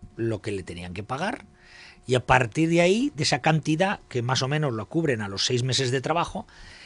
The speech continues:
tienen que pagarle al Estado una cantidad tan grande en impuestos que ya no te compensa trabajar. Dicen, "Uh, no me compensa. Me voy a un país donde mi dinero es, vale mucho", en este caso España,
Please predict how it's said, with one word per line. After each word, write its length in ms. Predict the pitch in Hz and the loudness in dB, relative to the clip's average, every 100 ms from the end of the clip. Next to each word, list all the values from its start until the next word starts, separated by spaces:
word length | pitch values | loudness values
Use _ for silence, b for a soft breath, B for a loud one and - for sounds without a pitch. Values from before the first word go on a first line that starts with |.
| B - | B 0
tienen 300 | 175 226 196 | 2 2 2
que 100 | 180 | 2
pagarle 360 | 160 175 170 | 4 4 4
al 100 | 131 | 2
Estado 320 | 127 - 156 | 0 -2 -2
una 140 | 165 156 | -2 2
cantidad 440 | 170 156 170 147 - _ - | 2 2 0 0 -4 _ 2
tan 240 | 202 240 | 2 4
grande 380 | 214 190 170 151 | 4 4 4 2
en 80 | 147 | 0
impuestos 600 | 139 190 - 269 294 - b b b - | 0 0 0 -4 -8 -14 b b b -14
que 100 | 104 | -10
ya 140 | 98 | -6
no 80 | 117 | -4
te 100 | 135 | -4
compensa 500 | 117 98 95 98 90 | -6 -8 -8 -10 -10
trabajar. 480 | 82 78 - 87 82 _ _ _ - | -10 -12 -10 -12 -14 _ _ _ -4
Dicen, 300 | 117 104 85 104 | -2 -2 -8 -14
"Uh, 80 | 127 | -12
no 100 | 107 | -10
me 100 | 92 | -8
compensa. 540 | 113 107 92 104 113 - | -6 -6 -6 -10 -10 -8
Me 320 | 120 135 135 | -6 -2 0
voy 260 | 135 180 160 | 4 4 4
a 60 | |
un 120 | 139 127 | 0 -2
país 320 | 156 175 131 | 0 0 -2
donde 240 | 120 117 | -6 -8
mi 120 | 117 110 | -8 -8
dinero 380 | 117 143 117 b b b b | -6 -4 -6 b b b b
es, 220 | 107 - - 107 | -6 -6 -8 -2
vale 280 | 127 135 | 4 4
mucho", 460 | 139 175 - 196 233 _ _ | 4 2 0 -4 -6 _ _
en 100 | 95 | -14
este 180 | 98 107 | -10 -6
caso 300 | 143 135 95 | -6 -6 -8
España, 500 | - - 123 139 | -10 -2 0 0